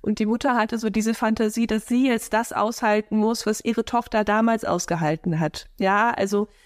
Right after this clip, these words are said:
dass sie sich in dieser Tochter mit der Depression so wiedergefunden hat und gesagt hat, "Genau so war es da damals bei mir auch." Ja,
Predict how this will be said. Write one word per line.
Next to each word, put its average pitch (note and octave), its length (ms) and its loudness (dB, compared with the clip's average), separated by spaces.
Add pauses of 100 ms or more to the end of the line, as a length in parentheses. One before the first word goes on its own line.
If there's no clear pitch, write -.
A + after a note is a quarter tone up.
(120)
dass G#3 180 -2
sie G#3+ 100 0
sich G#3 240 -2
in G#3 120 2
dieser G#3 300 0
Tochter A#3+ 420 0
mit G#3 200 0
der G3+ 120 2
Depression A#3 680 0
so A#3 200 0
wiedergefunden A3+ 720 0
hat F#3 180 0
und G3 60 -2
gesagt G3+ 200 0
hat, G#3 120 -6
"Genau A3+ 360 2
so A#3 240 0
war G#3 120 2
es G3+ 180 -6
da F#3 180 2
damals G3 360 0
bei E3+ 140 0
mir F3 260 0
auch." D3 240 -4 (320)
Ja, F#3 220 2